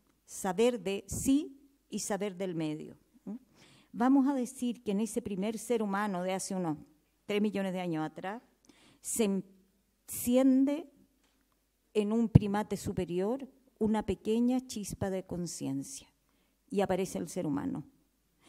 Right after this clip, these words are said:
Esto ocurre en África, ¿ah? Y hay una, para tratar de, de, de explicarlo, porque es casi inexplicable, hay una leve sensación de existir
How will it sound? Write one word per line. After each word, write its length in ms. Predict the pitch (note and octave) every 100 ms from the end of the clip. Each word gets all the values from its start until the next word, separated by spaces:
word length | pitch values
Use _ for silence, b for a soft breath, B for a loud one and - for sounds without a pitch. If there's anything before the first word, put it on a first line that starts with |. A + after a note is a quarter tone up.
| B B
Esto 280 | - G#3+ -
ocurre 320 | F#3+ F#3 F3
en 140 | D#3+ F3+
África, 580 | C4 C4 C4 C4+ D#4 C#4+ _
¿ah? 160 | G3 C4+ - B B B B -
Y 400 | - C4 C#4 C#4+ - - - _ _ _ _ _ _ -
hay 400 | A3+ C#4 C#4 -
una, 560 | A#3 B3 B3 C4 C4 B3+ -
para 240 | - F#3+ G3
tratar 420 | - F3+ A3 A#3
de, 280 | B3 A#3+ -
de, 200 | F#3+ -
de 100 | F3
explicarlo, 600 | F#3+ - F3 B3 A#3+ F3
porque 220 | F3 F3+ F#3+
es 80 |
casi 260 | - G3 A3+
inexplicable, 800 | G#3 E3 F#3 D#3+ F#3 G#3 A3 - - _
hay 280 | - A3 A#3+
una 360 | B3 A3+ G#3+ G3
leve 760 | G3+ A3 A3 C#4 C#4 D4+ D#4 - _
sensación 920 | - - A3 G3+ G#3 F#3+ - A3 A3+ A3
de 80 | G#3
existir 680 | - G3+ - - D3 -